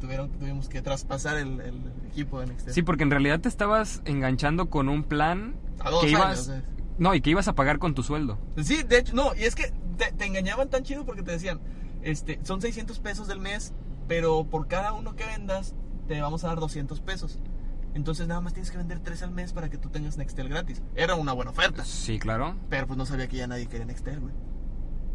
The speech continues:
Speaker 2: Y ya se estaba acabando
Speaker 1: Ya,
Speaker 2: Nextel.
Speaker 1: era lo último. Ya estaban, ya estaban al, al fondo, ya.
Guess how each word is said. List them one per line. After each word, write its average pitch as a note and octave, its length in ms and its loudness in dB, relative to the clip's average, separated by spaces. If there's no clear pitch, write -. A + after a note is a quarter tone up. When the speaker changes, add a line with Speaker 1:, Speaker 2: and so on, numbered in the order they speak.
Speaker 2:
Y B2 60 2
ya B2 80 4
se B2+ 60 2
estaba B2 200 4
acabando A2+ 300 2
Speaker 1:
Ya, A2 80 2
Speaker 2:
Nextel. A#2 220 0
Speaker 1:
era B2+ 160 0
lo C3+ 100 -2
último. B2+ 380 -2
Ya D3+ 220 4
estaban, D#3 480 4
ya D#3 180 6
estaban D#3+ 320 0
al, C#3+ 160 -4
al B2+ 300 -2
fondo, C#3 380 -2
ya. A#2+ 180 -4